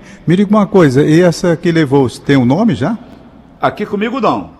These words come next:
Speaker 2: O pai não pa-, não postou o nome dela. Tá aqui. Ó aqui, a mate-, ele passou pra mim, o pai. Fugiu de casa, não, do dia cinco de seis de dois mil e vinte. Segundo informação de uma amiga, ela estaria sendo levada por um rapaz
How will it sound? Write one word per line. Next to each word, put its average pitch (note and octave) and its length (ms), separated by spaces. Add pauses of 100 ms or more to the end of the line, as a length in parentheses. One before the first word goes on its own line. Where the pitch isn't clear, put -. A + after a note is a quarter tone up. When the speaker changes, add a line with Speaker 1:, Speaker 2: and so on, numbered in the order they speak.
(300)
Speaker 2:
O G#2+ 120
pai D#3 240
não F#3 160
pa-, F3+ 260
não F3+ 100
postou G#3 380
o F#3+ 40
nome F#3+ 200
dela. A2 360 (280)
Tá - 60
aqui. F#2+ 320 (580)
Ó A#2 80
aqui, B2+ 240
a G#2 60
mate-, A#2+ 240 (480)
ele C#3+ 160
passou D3 260
pra G#3+ 140
mim, D3 100
o C#3+ 80
pai. C#3 340 (680)
Fugiu B2 260
de D3 80
casa, D#3 420
não, B2+ 140
do A#2+ 140
dia G#2+ 220
cinco D3 420 (360)
de G#2 140
seis D3 580
de - 160
dois A2+ 160
mil A#2+ 120
e A#2 40
vinte. B2+ 460 (240)
Segundo C3+ 320
informação B2+ 460
de B2 80
uma B2+ 80
amiga, C3+ 380
ela C#3+ 180
estaria C#3+ 340
sendo C#3 260
levada B2+ 300
por D3 180
um D#3+ 60
rapaz - 480